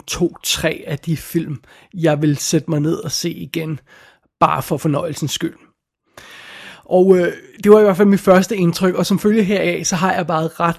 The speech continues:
været ret hård ved sådan, øh, Sean Connery og Roger Moore, når jeg har omtalt dem og deres Bonder i forskellige sammenhænge, også i forbindelse med anmeldelser her i kassen. Øh, de har fået en tur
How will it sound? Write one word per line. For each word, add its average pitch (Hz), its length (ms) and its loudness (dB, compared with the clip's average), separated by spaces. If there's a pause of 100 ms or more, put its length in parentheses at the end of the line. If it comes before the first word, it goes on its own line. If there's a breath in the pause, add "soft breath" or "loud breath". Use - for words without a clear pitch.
været 170 240 2
ret 170 140 2
hård 175 360 -2
ved 170 60 -8
sådan, 170 440 -8
øh, - 280 -16
Sean 160 220 0
Connery 165 360 2
og 165 200 -2
Roger 156 240 -2
Moore, 151 280 -2
når 175 80 -6
jeg 170 160 -2
har 151 100 -2
omtalt 165 600 -4
dem 165 220 0
og 151 140 -8
deres 156 200 -2
Bonder 147 440 -2
i 165 100 -8
forskellige 160 520 -6
sammenhænge, 151 600 -4
også 147 220 -8
i - 20 -18
forbindelse 160 400 -8
med 156 100 -6
anmeldelser 151 420 -4
her 156 120 -2
i 165 40 -2
kassen. 165 480 0 (440 loud breath)
Øh, 165 360 2 (120)
de 208 120 4
har 190 80 2
fået 180 180 6
en 180 60 4
tur 190 280 4